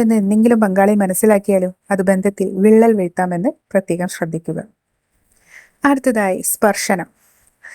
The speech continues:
ദിവസത്തിൽ കുറഞ്ഞത് അഞ്ച് മിനിറ്റെങ്കിലും സുരക്ഷിതവും സ്നേഹപൂർവ്വവുമായ ശാരീരിക സ്പർശനത്തിൽ ഏർപ്പെടുക. അതൊരു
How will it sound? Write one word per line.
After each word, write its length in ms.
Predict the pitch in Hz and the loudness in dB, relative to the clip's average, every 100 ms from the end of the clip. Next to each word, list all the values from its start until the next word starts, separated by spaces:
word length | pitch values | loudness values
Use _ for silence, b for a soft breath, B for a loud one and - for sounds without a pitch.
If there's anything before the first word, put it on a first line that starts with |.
| B B 247 | B B 2
ദിവസത്തിൽ 400 | 302 311 330 294 233 | 2 0 -2 0 2
കുറഞ്ഞത് 360 | 202 208 208 214 | 2 2 2 4
അഞ്ച് 220 | 240 285 311 | 4 4 4
മിനിറ്റെങ്കിലും 460 | 233 208 196 196 202 | 2 0 -2 -2 0
സുരക്ഷിതവും 580 | 180 180 - 202 190 190 - | -2 -2 -4 -2 -2 -4 -4
സ്നേഹപൂർവ്വവുമായ 1080 | 208 208 220 214 214 220 226 220 196 190 190 - | 0 2 2 2 2 2 4 2 2 0 -2 0
ശാരീരിക 440 | 208 202 208 214 220 | 2 4 2 0 -4
സ്പർശനത്തിൽ 520 | - 190 - 185 185 175 | -2 -4 -4 -10 -2 -2
ഏർപ്പെടുക. 320 | 170 165 165 - _ _ _ _ _ _ _ _ _ | 0 0 0 -2 _ _ _ _ _ _ _ _ _
അതൊരു 380 | 277 285 285 240 | 2 6 6 4